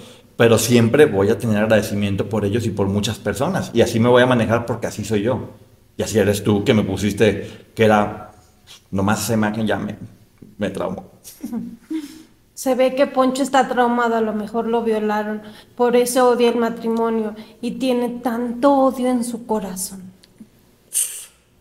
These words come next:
Speaker 1: Qué mal, qué mal en verdad que jueguen con ese tipo de cosas. Porque sí, yo puedo no estar a favor del matrimonio. ¿Y qué tal que si hubiera tenido yo algo así por el estilo antes? ¿Ustedes creen que con eso se puede jugar o puedes ofender a una persona hablando de que una persona sufrió algún tipo de abuso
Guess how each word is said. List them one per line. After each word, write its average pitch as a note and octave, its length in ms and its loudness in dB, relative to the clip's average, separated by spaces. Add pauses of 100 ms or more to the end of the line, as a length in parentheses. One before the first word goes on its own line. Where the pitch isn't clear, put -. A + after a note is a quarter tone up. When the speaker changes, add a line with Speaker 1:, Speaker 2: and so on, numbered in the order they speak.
(300)
Speaker 1:
Qué C3 100 4
mal, C#3 540 2 (500)
qué A#2+ 160 2
mal B2 260 4
en A#2 120 4
verdad G2 320 4
que A2 100 -6
jueguen G#2 300 2
con G#2+ 160 2
ese G#2+ 140 0
tipo A2+ 280 2
de G2 80 4
cosas. F#2+ 460 -2 (180)
Porque G#2+ 220 -2
sí, E3 160 0
yo E3+ 120 6
puedo F#3+ 140 8
no F#3+ 60 0
estar F#3 160 6
a - 20 4
favor C3+ 220 6
del D3 120 4
matrimonio. A2+ 560 2
¿Y C#3+ 120 2
qué F#3 160 6
tal G3+ 340 6
que D3 80 0
si D#3+ 140 4
hubiera E3 240 8
tenido C#3+ 280 6
yo C3+ 220 8
algo C3 140 6
así A#2+ 160 4
por B2 180 6
el G#2 80 4
estilo G#2 320 2
antes? - 360 -6 (480)
¿Ustedes D3+ 300 6
creen A3 140 0
que A3+ 100 0
con D#3 80 4
eso D#3 120 4
se - 80 2
puede C#3+ 240 6
jugar A2+ 280 4
o A#2 100 2
puedes C3 200 4
ofender G#2 260 0
a A#2 40 2
una A#2+ 160 0
persona G2+ 420 -2
hablando G#2 340 2
de A2 80 4
que A2 80 0
una A2 140 2
persona A2+ 320 2
sufrió A2 240 2
algún A2+ 160 2
tipo A2+ 200 4
de G#2+ 60 6
abuso G2 460 0